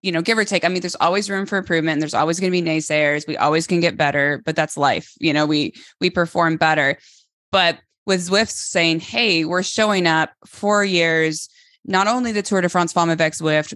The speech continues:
Paris-Roubaix, and we're making this the real thing. And this is about new rules." And, and, you know, the first rule, watch the femme, you know, like we said,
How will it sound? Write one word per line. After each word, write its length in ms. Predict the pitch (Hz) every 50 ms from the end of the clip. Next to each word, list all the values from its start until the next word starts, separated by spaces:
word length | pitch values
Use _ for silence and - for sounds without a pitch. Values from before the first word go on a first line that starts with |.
| -
Paris-Roubaix, 760 | - - 180 180 185 190 185 180 175 160 156 151 156 165 175 _ _ - _ _ _ _ _ _ _ _ _ _ -
and 280 | 180 175 180 180 180
we're 120 | 185 196 208
making 420 | 196 185 180 - - 190 185 175
this 340 | 170 190 185 - - - - -
the 160 | 190 185 170
real 280 | 170 165 160 160 156
thing. 440 | 156 - - 226 202 170 160 156 151
And 120 | 165 170 170
this 200 | 170 - - 190
is 120 | 180 180
about 440 | 175 165 170 160 156 156 156 - -
new 200 | 175 170 165 160
rules." 800 | 156 175 196 196 170 117 - - 202 - - - - - - - -
And, 200 | 175 170 165 165
and, 260 | 160 160 156 143 -
you 100 | 185 180
know, 180 | 165 165 151 151
the 120 | - 165
first 360 | - - 233 262 269 - -
rule, 540 | 196 175 165 165 160 160 160 160 180 208 - _ _ _ -
watch 260 | 160 160 156 165 -
the 100 | - 170
femme, 360 | 160 - 262 226 156 135 135 151
you 100 | 151 147
know, 200 | 147 151 185 196
like 200 | - 151 151 -
we 100 | 156 156
said, 320 | - 220 170 147 135 147